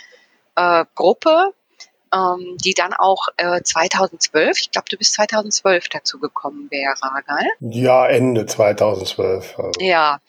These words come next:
Speaker 2: eher
Speaker 1: auf jeden Fall
Speaker 2: zweitausenddreizehn.
Speaker 1: zweitausendzwölf haben wir uns dann so ein bisschen raus, ja,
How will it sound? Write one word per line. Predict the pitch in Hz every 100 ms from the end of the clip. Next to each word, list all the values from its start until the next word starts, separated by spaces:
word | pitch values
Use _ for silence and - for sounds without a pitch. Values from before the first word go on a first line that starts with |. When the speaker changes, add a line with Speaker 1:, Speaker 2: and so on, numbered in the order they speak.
| - -
Speaker 2:
eher | 127 107
Speaker 1:
auf | 104
jeden | 104 -
Fall | 196
Speaker 2:
zweitausenddreizehn. | - 196 202 226
Speaker 1:
zweitausendzwölf | 208 196 196 - - 170 208 311 -
haben | 214 208
wir | 196
uns | 185 -
dann | 185 180
so | 170
ein |
bisschen | - 208 - 190 160 -
raus, | 156 214 311 - - - _ _ _ -
ja, | -